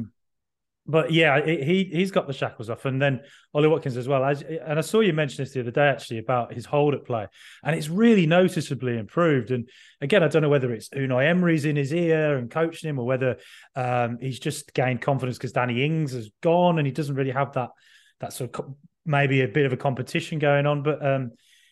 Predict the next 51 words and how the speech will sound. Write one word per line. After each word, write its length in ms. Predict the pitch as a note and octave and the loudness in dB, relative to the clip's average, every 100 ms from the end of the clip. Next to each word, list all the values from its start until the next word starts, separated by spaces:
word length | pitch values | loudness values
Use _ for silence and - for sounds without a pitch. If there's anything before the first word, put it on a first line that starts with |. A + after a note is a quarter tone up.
| _ | _
he's 120 | - C3+ | -8 -2
got 200 | F3 C#3+ | -2 -2
the 60 | |
goals 380 | A#2+ F3 F#3+ F3+ | 0 4 4 2
coming 240 | - C3+ | -2 -2
in 140 | A#2 A2+ | -2 -4
now. 200 | G#2+ G#2+ | -4 -2
And 80 | B2 | -2
then, 160 | C3 | 0
like, 200 | C3+ C3 - | 0 -2 -4
you 120 | C#3+ | -6
look 180 | F3+ - | -4 -6
at 100 | B2 - | -8 -8
the, 300 | - B2 A#2 | -2 0 2
uh, 80 | A#2 | 0
Buendia 520 | A2 B2+ A#2+ C3+ D3 C3 | 0 -2 0 2 2 2
goal 220 | A#2 G#2+ | -2 -2
the 100 | G#2+ | -6
other 120 | G#2 | -6
day 140 | - | -6
against 240 | G#2+ G#2+ - | -6 -6 -4
Everton, 400 | B2+ A#2+ - G#2+ | -2 -4 -8 -8
and 80 | A#2+ | -4
it 60 | |
actually 320 | D#3 G#3 - | -4 -4 -8
started 560 | C3 - D3 D#3+ D3+ B2 | -10 0 0 0 -4 -10
from 160 | - A#2+ | -6 -4
a 40 | |
long 220 | C#3 D#3+ | 0 0
ball 140 | C3+ A#2+ | 0 -4
forward 300 | - B2 A2+ | -4 -6 -6
to 180 | A#2 G#2+ _ - _ - | -8 -10 _ -20 _ -2
Watkins 460 | E3+ - F#3+ D#3 | -2 0 -2 -2
and 100 | B2 | -2
a 40 | B2 | 0
layoff 420 | C3 C#3 B2 - | 2 2 0 -4
to, 220 | - A#2 A2+ _ _ _ _ | -6 -6 -8 _ _ _ _
you 80 | - | -6
know, 220 | A#2 A2 A2 | -2 0 0
I 180 | A#2 - | -2 -4
think 240 | F3 E3 | -6 -6
it 60 | A#2+ | -10
was 120 | A2+ | -6
McGinn, 440 | A#2+ A2 C#3 B2+ | -4 0 2 2
and 100 | A#2 | -2
then 140 | B2 A#2+ | -2 -4
took 240 | - - | -6 -8
it 100 | B2+ | -10
forward 360 | - A#2 A#2 A2 | -4 -2 -2 -4
and 180 | G#2+ F#2+ - - | -8 -12 -20 -6
play-, 300 | A#2+ A2+ | -4 -4